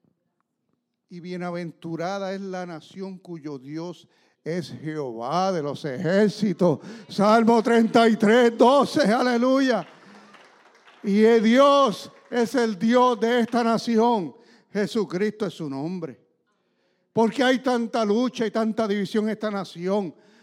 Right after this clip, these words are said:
Porque muchos se oponen al nombre de Jesucristo. Pero seguiremos levantándolo en alto, ¿verdad que sí?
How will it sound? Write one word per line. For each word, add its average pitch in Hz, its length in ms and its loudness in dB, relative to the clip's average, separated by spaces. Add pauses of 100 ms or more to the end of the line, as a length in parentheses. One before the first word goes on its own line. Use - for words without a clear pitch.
(140)
Porque 196 440 -8
muchos 196 480 -8
se - 80 -12
oponen 175 560 -6 (220)
al 202 320 -2
nombre 165 580 0
de 170 120 -8
Jesucristo. - 920 -6 (2000)
Pero 123 140 -14
seguiremos 160 600 -4
levantándolo 160 760 -2
en 143 140 -6
alto, 160 320 -8
¿verdad 156 220 -6
que 165 120 -4
sí? 170 360 -4